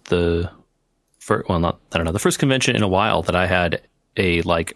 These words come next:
really positive interaction with, with, without even attempting to. Like, an artist essentially approached me while I was in line for something else and ended up,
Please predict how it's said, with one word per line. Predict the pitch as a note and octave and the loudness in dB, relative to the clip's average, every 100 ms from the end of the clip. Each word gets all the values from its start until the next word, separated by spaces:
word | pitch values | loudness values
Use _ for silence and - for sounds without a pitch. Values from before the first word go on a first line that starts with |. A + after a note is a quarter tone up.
| _ | _
really | G2+ F2+ F#2+ F#2+ | -6 -2 0 -2
positive | - F#2 F#2 F#2+ F2+ | 0 0 0 0 0
interaction | F2 F2+ E2+ F2+ - F2 E2 E2+ - | 2 2 0 -2 -2 0 -2 -4 -6
with, | G#2 F2+ - - F#2+ _ _ | -4 -4 -8 -8 -8 _ _
with, | A#2 G2 _ _ _ | -4 -4 _ _ _
without | A#2+ D#3 F#3+ | -2 0 0
even | D#3+ C#3 | 0 0
attempting | G2+ - D3 - F#2 E2+ | 0 0 -2 0 -2 0
to. | F2 E2 - _ _ _ _ _ _ - | -2 -2 -6 _ _ _ _ _ _ -2
Like, | F#2 F2+ - _ - | -2 -2 -10 _ -2
an | F#2+ | 0
artist | A2 A2 - - | 2 0 -2 -4
essentially | A2+ A2 A2 G2+ G2 F#2+ | -2 -2 0 0 0 0
approached | F2+ G#2+ A2 - G2+ | -2 0 0 -2 -2
me | F2+ F2 | 0 2
while | F#2+ F#2 | 2 2
I | F#2+ | 0
was | F#2+ | 0
in | F#2 | 0
line | F#2 G2 G2+ | 2 2 0
for | G2+ | -2
something | G2 G#2 G2 | -2 0 0
else | G#2 F#2 - | 0 0 -2
and | - | -2
ended | F2+ F#2+ | -2 0
up, | F#2 | -2